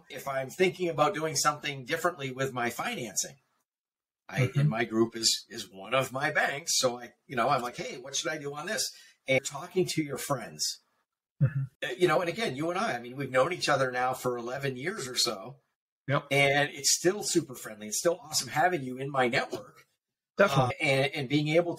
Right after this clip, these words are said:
Speaker 1: to, you know, just tap into somebody who has a different idea and has a different viewpoint of stuff.
Speaker 2: Yeah.
Speaker 1: I was a part of, of the B and I main team from the beginning. I was in for about a month or two and was invited to become part of the,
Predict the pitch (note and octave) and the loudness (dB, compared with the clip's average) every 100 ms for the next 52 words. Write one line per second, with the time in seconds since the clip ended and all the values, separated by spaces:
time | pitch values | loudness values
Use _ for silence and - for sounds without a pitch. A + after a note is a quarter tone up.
0 | - D#3 D3 C#3+ C#3 C3+ - _ - C#3+ | 0 2 4 4 2 -2 -6 _ -8 2
1 | B2+ A#2 - - - - F3+ E3+ E3+ E3 | 2 2 -2 -4 -6 -2 0 0 0 0
2 | C3+ C#3 B2+ C#3+ D3 C3+ A#2+ C3+ B2+ G2+ | 0 -2 -4 -6 -6 -6 -6 -8 -10 -8
3 | A2+ A2 G2+ A2+ B2+ A#2 D3 A2+ F2+ - | -6 -8 -8 -8 -8 -8 -12 -14 -10 -8
4 | - - - _ _ - A2+ A#2 - - | -8 -10 -20 _ _ -8 -4 -4 -6 -12
5 | - - - C#3 C#3 B2+ - C#3+ D3+ E3 | -8 -6 -2 -2 0 0 6 8 8 6
6 | C3+ A2+ - C3 A2+ A#2 - B2+ C#3 B2+ | 2 -2 -8 -8 0 0 2 4 4 4
7 | A2+ A#2 A#2 - C3 C3+ E3 F3+ D#3 - | 4 2 2 -2 -2 0 0 -4 -4 2
8 | C3 A#2+ A2 G2+ A2+ F3 G#3+ - B2+ - | 4 4 2 2 2 0 -2 2 4 4
9 | D3 C#3+ C3+ B2 A#2 G2+ A2+ C3+ - - | 0 -2 0 4 4 4 2 2 -2 -4
10 | D#3 C3+ G#2+ G#2 G#2+ A2 D3+ - _ _ | -2 0 0 0 -2 -2 -2 -10 _ _
11 | _ _ A#2+ A2+ A2+ B2 A#2 A#2+ A#2+ A2+ | _ _ 0 0 0 -2 -2 -6 -6 0
12 | G#2+ G#2 G#2 | 2 4 2